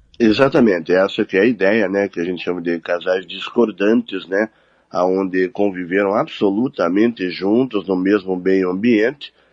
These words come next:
sem tomar devidos cuidados, um se infectou e o outro não se infectou. Aí, qual poderia ser a explicação para isto? É,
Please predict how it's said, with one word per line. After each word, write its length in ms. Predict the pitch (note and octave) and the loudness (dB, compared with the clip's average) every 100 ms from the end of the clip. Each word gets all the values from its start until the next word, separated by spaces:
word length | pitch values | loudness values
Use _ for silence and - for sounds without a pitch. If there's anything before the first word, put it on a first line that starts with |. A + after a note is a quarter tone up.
| _ - | _ -18
sem 460 | - - C#3+ C3 | -4 2 2 2
tomar 400 | F2+ F2+ F2 F2+ | 0 -2 0 0
devidos 400 | F2+ F2 F#2+ G2 | 0 -2 -4 -6
cuidados, 460 | - C3 C3 E3 D3 | -4 0 0 0 -2
um 120 | E3 | -2
se 120 | D#3 | -2
infectou 520 | C#3 C3+ A2+ - C3+ | -2 -2 -4 0 2
e 80 | D3+ | 4
o 60 | C3+ | 4
outro 220 | B2+ A#2 | 2 2
não 180 | A#2 A2+ | 0 0
se 100 | G#2+ | -2
infectou. 480 | - G#2+ - - - _ _ _ _ - | -2 -6 -6 -10 -10 _ _ _ _ -8
Aí, 440 | E2+ F2+ G2 G#2 G2 | -2 2 2 0 -2
qual 440 | - C#3+ B2+ B2 A#2 | -2 0 2 0 0
poderia 540 | G#2+ G#2+ G#2 A#2 G2 | 0 2 2 0 0
ser 320 | - D#3 F#3+ | -2 0 0
a 40 | D#3+ | 0
explicação 680 | - G2+ F2+ E2 - F2+ | -6 -8 -4 -4 -2 -4
para 180 | E2+ F2 | -2 -2
isto? 480 | E2 D2 - - - _ _ _ _ - | -2 -6 -14 -20 -20 _ _ _ _ -6
É, 180 | F2 | -4